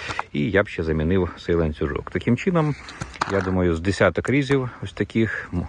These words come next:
вісім-десять на акумуляторі чотири ампер-години можна буде зробити. Бо зараз тут десь чотири різа, і до цього було кілька різів шістнадцятисантиметрових колод. І нагадую, що у нас половина акумулятора висажена.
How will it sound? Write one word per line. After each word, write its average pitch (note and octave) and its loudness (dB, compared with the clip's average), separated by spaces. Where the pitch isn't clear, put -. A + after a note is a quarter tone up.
вісім-десять F#2+ 2
на E2+ 4
акумуляторі F2+ 2
чотири - 0
ампер-години G#2 2
можна F#2 0
буде E2 0
зробити. - -6
Бо E2 -2
зараз D#2+ 4
тут - -18
десь E2+ 2
чотири E2 0
різа, D2+ 2
і F2+ -4
до D#2+ 2
цього D#2 2
було D#2 2
кілька D#2 -2
різів D#2 -2
шістнадцятисантиметрових F2 0
колод. F3+ 4
І D#2+ -4
нагадую, F2 0
що - -6
у D2+ -2
нас F#2 -2
половина E2 0
акумулятора E2 0
висажена. D2 -4